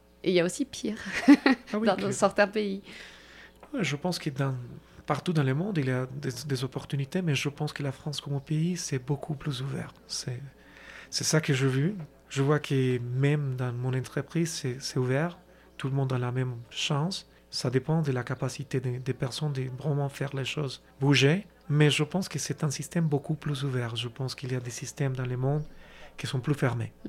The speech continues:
Speaker 2: Moi, je pense que la France, je n'ai jamais renco-, rencontré des, des situations difficiles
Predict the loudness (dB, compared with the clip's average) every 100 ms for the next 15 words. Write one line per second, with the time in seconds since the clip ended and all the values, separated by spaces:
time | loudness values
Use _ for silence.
0 | -8 -6 -6 -8 -8 -6 -6 -6 -8 -6
1 | -6 -8 -14 -20 -6 0 2 4 4 2
2 | 2 -2 -2 -6 -6 -8 -10 -4 -4 -2
3 | -4 -2 -2 -2 -4 -6 -4 -6 -4 -2
4 | 0 -2 -2 -6 -2 -2 -4